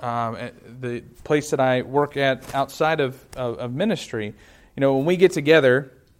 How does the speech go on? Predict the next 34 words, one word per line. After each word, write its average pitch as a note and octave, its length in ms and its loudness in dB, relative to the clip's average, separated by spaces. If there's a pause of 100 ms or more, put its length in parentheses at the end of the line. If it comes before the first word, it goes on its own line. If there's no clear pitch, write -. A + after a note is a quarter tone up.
(560)
they C3+ 180 4
o-, C#3 340 0
we C3+ 180 0
often D#3 380 4
go C#3 480 4 (220)
out D#3 220 4
somewhere D3 340 2
that C3 140 0
has B2+ 180 0
alcohol. G#2 640 -4 (140)
I B2 80 -2
don't D#3+ 200 2
drink, D#3+ 440 -2 (640)
and C3+ 500 0 (540)
they D#3+ 140 4
know G#3 160 6
that C#3 100 4
I A2+ 140 2
don't G#2 200 -6
drink. F#2 380 -14 (480)
They A2 140 -6
still C#3 260 0
try D3 240 4
to C3+ 60 2
get F#3 200 6
me A#3+ 100 2
to C#3+ 100 2
drink, C#3 360 -4 (480)
but D#3 140 0
the D3+ 80 2
whole G3+ 460 6 (400)
aspect D#3 560 2
of A2+ 120 0
it C3+ 220 -2